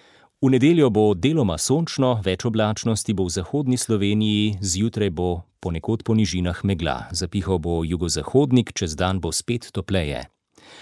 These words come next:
V ponedeljek zjutraj bo marsikje nizka oblačnost.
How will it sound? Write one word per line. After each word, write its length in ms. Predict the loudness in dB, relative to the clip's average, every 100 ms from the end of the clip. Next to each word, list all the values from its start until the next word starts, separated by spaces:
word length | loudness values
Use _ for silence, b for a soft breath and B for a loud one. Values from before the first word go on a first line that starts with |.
| B _
V 140 | 2 4
ponedeljek 560 | 4 4 4 4 2
zjutraj 380 | 2 0 2 0
bo 140 | 2 0
marsikje 560 | -2 -2 -4 -2 0
nizka 400 | 0 0 -2 -2
oblačnost. 800 | -2 -2 -6 -6 -8 -6 -6 -8